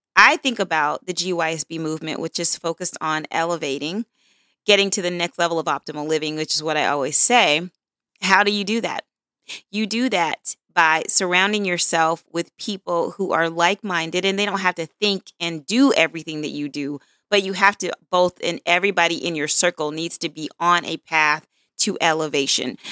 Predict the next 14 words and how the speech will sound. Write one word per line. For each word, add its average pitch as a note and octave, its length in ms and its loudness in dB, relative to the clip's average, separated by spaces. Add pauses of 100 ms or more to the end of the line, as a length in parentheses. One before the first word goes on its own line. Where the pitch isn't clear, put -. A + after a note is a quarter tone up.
(220)
They F3+ 160 4
all F#3+ 280 8
need F#3+ 220 -2
to F#3+ 120 0
be F3 420 -4
on F#3+ 300 4
their F3 240 4
way D#3+ 280 2
to - 140 -4
their F3+ 240 0
next E3+ 460 -2 (160)
best F3 340 2 (100)
level. C3 440 -2 (380)
Okay. E3+ 400 0